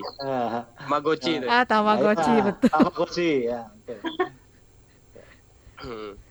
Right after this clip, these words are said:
Speaker 1: Ya,
Speaker 3: Itu.
Speaker 1: banyak lah ya, banyak yang, yang menarik ya, sampai perkembangannya luar biasa sampai dengan sekarang. Kalau ditanya kapan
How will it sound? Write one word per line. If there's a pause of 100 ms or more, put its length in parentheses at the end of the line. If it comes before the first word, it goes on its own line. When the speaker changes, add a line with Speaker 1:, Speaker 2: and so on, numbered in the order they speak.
(220)
Speaker 1:
Ya, (440)
Speaker 3:
Itu. (240)
Speaker 1:
banyak
lah
ya,
banyak
yang,
yang (120)
menarik
ya,
sampai
perkembangannya
luar
biasa
sampai
dengan
sekarang. (520)
Kalau
ditanya
kapan